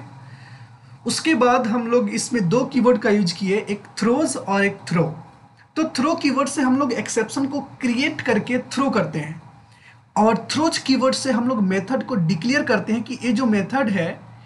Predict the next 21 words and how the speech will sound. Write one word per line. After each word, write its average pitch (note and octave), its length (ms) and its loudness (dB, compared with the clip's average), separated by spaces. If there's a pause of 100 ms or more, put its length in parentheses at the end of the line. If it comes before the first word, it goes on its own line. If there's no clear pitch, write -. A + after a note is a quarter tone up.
(240)
ये C#4 100 2
method A#3 480 0 (160)
throw B3 200 0
करेगा A3+ 260 2
exception। - 680 -4 (640)
अब A#3+ 80 0
मान A#3+ 280 2
लो C#4 80 -4
इस C4+ 220 -4
method A3+ 320 0
को B3 100 -4
call A3 280 0
कौन A3+ 220 -6
किया A3 200 -2
है, A#3 120 -6 (1040)
P G3 140 2
one A3+ 180 2
method G3+ 300 0
call F#3+ 240 -2
किया E3 220 -2
है। F#3 160 -2